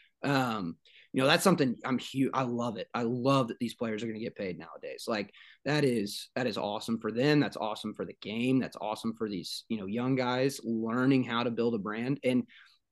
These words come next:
honestly, social media has taken over. Like, we've seen it in our lifetime where it came from,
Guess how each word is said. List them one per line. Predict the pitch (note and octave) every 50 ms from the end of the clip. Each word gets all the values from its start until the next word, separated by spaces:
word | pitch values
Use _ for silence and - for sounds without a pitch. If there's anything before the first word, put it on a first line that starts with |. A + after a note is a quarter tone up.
| _ -
honestly, | C#3 D#3+ D#3 D#3+ E3 D3+
social | C#3 - C3+ C3 - C#3
media | C3 C3+ C3 C3 C3 B2+
has | A#2+ A2+
taken | - - B2 A2+ - G#2+
over. | G#2 A2+ A#2 G#2+ G2+ - _ -
Like, | B2 A2+ A2+ A2 - - _ _ _ _ _ _ _ _ _ _ _ _ -
we've | C3+ C#3+ D3 D3 D3
seen | - D3+ D3 C#3+
it | C#3 -
in | -
our | A2+ A#2+ C3
lifetime | C3+ A#2 A2 A2 - - A#2 A2+ B2+ C3
where | B2+ A#2+ A2+ A2 A2+
it | G2 -
came | - B2+ B2 A#2+ -
from, | - A#2 A2+ A2+ A2 -